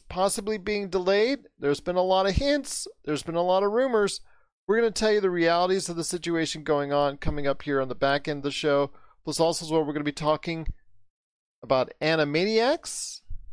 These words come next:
I know that's coming back to Hulu. Steven Spielberg's one of his creations, or that he's had a lot of imprints on. We're gonna talk about that, if people are gonna be interested in that, coming up here in a bit.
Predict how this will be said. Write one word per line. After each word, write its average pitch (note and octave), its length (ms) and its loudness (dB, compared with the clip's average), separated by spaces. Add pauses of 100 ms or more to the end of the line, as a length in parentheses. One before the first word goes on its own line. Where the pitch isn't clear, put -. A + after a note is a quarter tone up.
(260)
I B2+ 80 -8
know C3 140 -4
that's C#3 200 -2
coming D#3 280 -6
back D#3 180 2
to D3+ 120 -8
Hulu. G#3 560 -2
Steven D3+ 400 -8
Spielberg's E3+ 720 -2 (100)
one D#3 200 -2
of C#3+ 80 -4
his D#3+ 220 -4
creations, F3 840 -4
or C3+ 280 -4
that C3 260 0
he's B2+ 200 -10
had C3+ 160 -2
a B2+ 40 -2
lot B2+ 220 0
of A#2+ 100 -6
imprints E3+ 480 -8
on. F3+ 220 -2
We're D3 100 -6
gonna C#3 140 -6
talk C#3 240 -4
about C3+ 220 -2
that, C#3 200 2
if C3 80 -6 (280)
people D#3 240 -6
are C#3 40 -4
gonna C#3+ 140 0
be A#2 220 -10
interested F#3+ 500 -4
in F3 160 -18
that, F#3 260 -2
coming C3+ 300 -8
up C3+ 160 0
here C#3+ 180 -8
in C3 80 -6
a A#2 60 -6
bit. E3+ 300 0